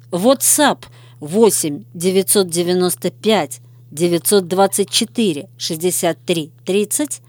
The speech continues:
Анна Владимировна, восемь девятьсот шестьдесят восемь триста шестьдесят один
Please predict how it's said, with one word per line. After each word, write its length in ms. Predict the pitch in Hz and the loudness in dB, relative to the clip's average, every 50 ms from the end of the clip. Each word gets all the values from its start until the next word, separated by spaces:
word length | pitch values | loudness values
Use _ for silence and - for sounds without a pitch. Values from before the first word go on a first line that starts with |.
| - - - _ _ _ _ _ | -20 -20 -20 _ _ _ _ _
Анна 400 | 202 214 254 285 294 294 285 277 | 2 4 4 6 6 4 4 2
Владимировна, 880 | 240 226 226 247 247 214 220 185 156 143 135 143 135 143 147 139 147 160 _ _ _ _ _ _ _ _ _ _ _ _ _ _ _ _ _ _ | 2 2 2 2 2 2 0 0 0 -2 -6 -10 -10 -10 -10 -10 -12 -14 _ _ _ _ _ _ _ _ _ _ _ _ _ _ _ _ _ _
восемь 560 | - 160 180 226 247 226 202 - 269 262 262 - _ _ _ _ _ | -12 -6 0 2 2 2 2 2 -2 -2 -2 -4 _ _ _ _ _
девятьсот 460 | - 170 220 233 285 269 - 370 359 - | -2 0 2 2 2 2 2 0 0 2
шестьдесят 520 | - 302 254 240 247 - - 285 269 - | 0 -2 0 0 0 2 0 0 0 -2
восемь 520 | 180 160 175 175 165 - - 202 208 226 - _ _ _ _ _ _ | -6 -2 -2 0 0 0 -2 -4 -4 -6 -8 _ _ _ _ _ _
триста 360 | - 254 294 320 - - 269 | 2 4 4 4 4 2 0
шестьдесят 580 | 247 - 254 214 208 247 226 - 269 240 233 254 | 0 0 -2 -2 -2 -2 0 2 0 2 2 2
один 500 | 247 247 208 190 180 170 156 147 147 | 0 0 0 -2 -4 -4 -4 -4 -6